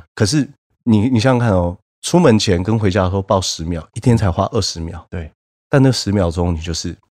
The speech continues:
Speaker 1: 什么都不做，
Speaker 2: 嗯。
Speaker 1: 好好享受当下那个拥抱。
Speaker 2: 嗯。嗯。
Speaker 1: 哎，这个可能就对感情升温有很大的帮助哦。
Speaker 2: 嗯。
Speaker 1: 我们做金融一定要讲什么啊？投入产出的那个比例。
Speaker 2: 啊，是。
Speaker 1: 啊，你投入的很少，
Speaker 2: 嗯。
Speaker 1: 但你有可能产出的比例很多。
Speaker 2: 啊，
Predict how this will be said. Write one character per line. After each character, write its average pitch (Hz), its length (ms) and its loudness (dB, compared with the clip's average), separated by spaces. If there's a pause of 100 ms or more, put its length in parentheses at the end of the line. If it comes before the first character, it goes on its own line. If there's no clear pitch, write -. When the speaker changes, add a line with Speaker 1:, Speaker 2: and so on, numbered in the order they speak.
(140)
Speaker 1:
什 - 100 -8
么 90 80 -4
都 101 80 0
不 98 140 -8
做， 80 300 -12
Speaker 2:
嗯。 - 60 -14
Speaker 1:
好 98 100 2
好 127 100 2
享 92 220 -2
受 113 120 -2
当 101 240 -2
下 104 180 -2
那 95 60 -4
个 95 80 -6
拥 85 240 -10
抱。 85 300 -12
Speaker 2:
嗯。 92 260 -6
嗯。 - 40 -10
Speaker 1:
哎， 98 100 -4 (420)
这 - 120 -4
个 160 120 2
可 127 140 -2
能 104 300 0
就 151 120 0
对 127 240 0
感 90 220 -4
情 98 140 -2
升 110 200 0
温 107 80 2
有 104 60 0
很 87 160 -8
大 101 140 -4
的 87 100 -6
帮 87 180 -8
助 87 200 -12
哦。 87 260 -8
Speaker 2:
嗯。 78 100 -14 (460)
Speaker 1:
我 113 80 0
们 117 300 4
做 170 180 -2
金 135 180 2
融 110 160 2
一 95 60 -2
定 104 80 2
要 104 120 2
讲 80 260 -8
什 82 80 -4
么 87 120 0
啊？ 82 200 -8
投 - 180 0
入 110 220 4
产 80 200 -6
出 90 220 -10
的 85 140 -10
那 85 80 -8
个 90 100 -18 (100)
比 80 220 -12
例。 90 240 -8 (180)
Speaker 2:
啊， 95 200 -10
是。 - 80 -8
Speaker 1:
啊， - 20 -6
你 117 140 0
投 107 200 -2
入 143 160 2
的 107 60 4
很 90 220 -2
少， - 300 -10
Speaker 2:
嗯。 117 180 -6
Speaker 1:
但 135 120 0
你 117 60 4
有 117 80 2
可 117 100 -2
能 98 120 -2
产 98 200 -4
出 117 160 0
的 113 80 -4
比 95 120 -2
例 107 160 0
很 90 180 -4
多。 87 200 -14
Speaker 2:
啊， - 120 -20